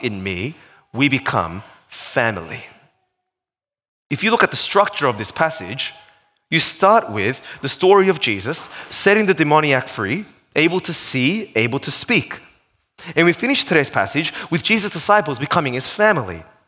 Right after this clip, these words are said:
And then in the middle, you've got the Pharisees, who say things like, "Jesus is from Satan."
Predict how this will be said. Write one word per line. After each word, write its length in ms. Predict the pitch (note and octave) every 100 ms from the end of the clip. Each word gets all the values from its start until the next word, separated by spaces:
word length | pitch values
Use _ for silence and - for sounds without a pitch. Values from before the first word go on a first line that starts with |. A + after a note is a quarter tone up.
| - G3+
And 160 | G#3+
then 80 | A#3+
in 140 | G#3 G3
the 60 |
middle, 500 | G3 C#4+ A#2+ A2 E3+ - _ _ -
you've 120 | F3
got 140 | E3+
the 60 | F#3
Pharisees, 840 | - G#3+ G3+ E3+ - F#2+ F#2 - - _ _ _ _ -
who 80 | F3+
say 200 | - F#3+
things 280 | F#3+ F3 E3
like, 160 | D#3+
"Jesus 320 | - E3 E3
is 160 | - B2+
from 120 | C3
Satan." 460 | B2+ F3+ D#3+ -